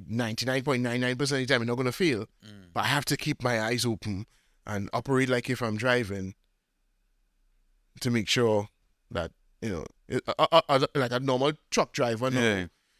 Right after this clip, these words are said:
Speaker 1: he has to pay attention on the road and, you know, 'cause he driving. But if the trucks drive themselves, and I'm just here like
Speaker 2: And then that's the thing, you might be, you might be falling asleep because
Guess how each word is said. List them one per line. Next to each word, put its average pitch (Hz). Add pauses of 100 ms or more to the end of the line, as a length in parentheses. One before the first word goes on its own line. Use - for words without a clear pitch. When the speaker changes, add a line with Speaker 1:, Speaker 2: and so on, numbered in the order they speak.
(120)
Speaker 1:
he 165
has 147
to 131
pay 165
attention 127
on 120
the 113
road 156
and, 107
you 147
know, 104 (840)
'cause 117
he 104
driving. 160 (560)
But 123
if 180
the 190
trucks 170
drive 139
themselves, 117 (340)
and 117
I'm 139
just 127
here 139
like 117 (1700)
Speaker 2:
And 143
then 160
that's 190
the 220
thing, 220
you 127
might 120
be, 127
you 113
might 110
be 113
falling 117
asleep 113
because 135